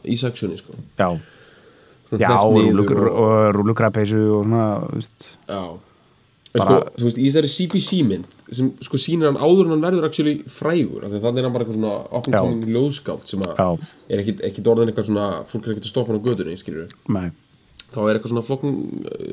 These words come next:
Speaker 1: hann er svo ógeðslega góð með sig, sko.
Speaker 2: Já.
Speaker 1: Hann, hann sækir eitthvað confidence, ég veit ekki hvert, ég meina,
Speaker 2: Nei, nei.
Speaker 1: sturlun, sko.
Speaker 2: Já.
Speaker 1: Og hann er,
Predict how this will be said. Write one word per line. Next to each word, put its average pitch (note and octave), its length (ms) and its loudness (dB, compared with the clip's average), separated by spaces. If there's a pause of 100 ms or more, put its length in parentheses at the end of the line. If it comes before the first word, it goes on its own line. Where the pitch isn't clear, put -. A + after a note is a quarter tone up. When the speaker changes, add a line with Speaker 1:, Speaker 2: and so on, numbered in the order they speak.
Speaker 1:
hann A#2+ 160 -6
er A#2+ 60 -6
svo C3+ 180 2
ógeðslega D#3+ 960 -6
góð F3 240 2
með G#3+ 140 -4
sig, - 240 -10
sko. - 100 -20 (640)
Speaker 2:
Já. G2 80 -4 (800)
Speaker 1:
Hann, B2+ 240 -4
hann A#2 160 -8
sækir F3+ 480 -2
eitthvað - 220 -8
confidence, C#3 680 -4 (320)
ég G#2 140 -8
veit D3+ 100 -16
ekki - 160 -20
hvert, - 320 -8
ég A2+ 80 -4
meina, B2 320 -2 (400)
Speaker 2:
Nei, A#2+ 80 -4
nei. G2+ 80 0
Speaker 1:
sturlun, - 480 -2
sko. - 160 -14 (480)
Speaker 2:
Já. G2 220 -2
Speaker 1:
Og G#2 100 -4
hann C#3 160 2
er, D3 160 2